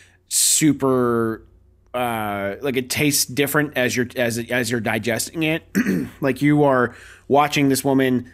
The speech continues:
and the two timelines or the two lives that could have been. And I remember I watched it, speaking of, um, 'cause, uh, speaking of midi, uh, we, my, the teacher that I had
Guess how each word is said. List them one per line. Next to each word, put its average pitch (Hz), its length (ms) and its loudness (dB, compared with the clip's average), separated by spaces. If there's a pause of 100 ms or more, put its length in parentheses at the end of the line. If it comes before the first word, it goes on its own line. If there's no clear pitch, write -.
(160)
and 127 140 2
the 123 80 2
two 135 220 0
timelines 123 680 -2
or 117 40 -6
the 113 80 -6
two 143 300 0
lives 117 360 0
that 110 140 -4
could 135 180 -2
have 101 140 -4
been. 98 440 -4 (340)
And 127 100 2
I 131 40 2
remember 151 420 2
I 131 100 2
watched 151 460 0
it, 147 260 2 (380)
speaking 143 380 0
of, 107 280 -4
um, 101 400 -6
'cause, - 380 -6 (100)
uh, 123 140 -8
speaking 127 380 -2
of 98 100 -2
midi, 117 340 0 (360)
uh, 98 800 -2 (320)
we, 139 560 0 (420)
my, 143 180 4
the 127 240 -2
teacher 202 300 2
that 165 120 4
I 135 60 4
had 110 420 0